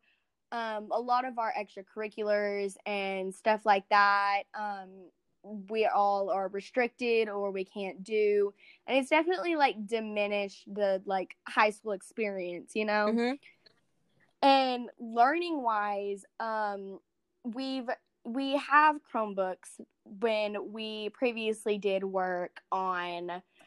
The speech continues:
Speaker 1: Google Classroom, stuff like that, but then we also did paper, so it was kind of a joint thing, but now everything is solely online. I don't think I've had to do a piece of paper once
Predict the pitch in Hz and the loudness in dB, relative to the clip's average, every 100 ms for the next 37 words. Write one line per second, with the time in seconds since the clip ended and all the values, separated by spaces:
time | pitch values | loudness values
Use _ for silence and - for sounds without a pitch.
0 | _ 247 254 240 - 208 190 - 208 196 | _ 4 4 4 10 10 10 4 -2 -2
1 | 196 - 196 190 190 185 185 180 208 220 | -4 -6 -4 -4 0 2 2 0 -4 -4
2 | 220 214 208 208 208 214 208 196 202 190 | -6 -4 0 0 0 -4 -4 -4 -6 -8
3 | - 269 277 233 220 - 220 196 214 - | -6 -4 -4 -4 -4 -6 -8 -6 -10 -6
4 | 240 208 202 190 208 190 - 196 190 - | -6 -6 -12 -6 -6 -6 -6 -8 -8 -6
5 | 220 269 302 262 226 208 _ _ _ - | 0 2 2 0 -2 -8 _ _ _ -4
6 | 240 233 254 240 233 220 208 202 190 - | -2 -2 -6 -8 -8 -8 -10 -14 -16 -20
7 | - - 226 220 220 196 196 196 185 185 | -12 -4 -2 0 -2 -2 -4 -6 -6 -2
8 | 208 208 233 220 208 202 190 185 _ 202 | -2 -4 -8 -10 -4 0 0 -2 _ -10
9 | 185 190 180 - 214 196 185 - 196 196 | -2 -2 -4 -8 -8 -6 -8 -2 -2 -2
10 | 185 185 185 185 | -4 -4 -4 -6